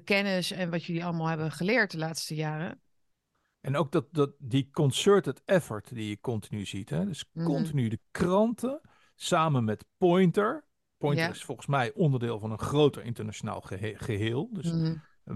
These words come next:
Speaker 2: B-, Bennett Mo, eh, Thematic E U, Bellingcat, Atlantic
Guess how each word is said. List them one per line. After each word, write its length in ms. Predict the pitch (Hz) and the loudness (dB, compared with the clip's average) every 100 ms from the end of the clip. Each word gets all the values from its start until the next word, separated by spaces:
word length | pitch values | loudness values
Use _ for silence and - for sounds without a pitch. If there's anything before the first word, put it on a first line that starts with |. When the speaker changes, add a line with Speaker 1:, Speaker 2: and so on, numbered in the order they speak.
| 113 | -8
Speaker 2:
B-, 280 | 165 143 | -8 -6
Bennett 320 | 120 123 123 117 | -2 2 2 2
Mo, 600 | 117 113 110 113 113 110 | 2 4 2 2 0 -2
eh, 80 | |
Thematic 520 | 104 117 120 127 117 - | -2 0 0 0 -4 -6
E 260 | 131 110 - | -2 -2 -2
U, 380 | 147 113 113 117 | -2 0 0 -2
Bellingcat, 1120 | 107 120 113 107 104 - _ - 101 98 - | -2 0 0 -2 -4 -8 _ -2 -2 -4 -10
Atlantic 560 | - - 117 113 107 | -10 -4 0 0 -2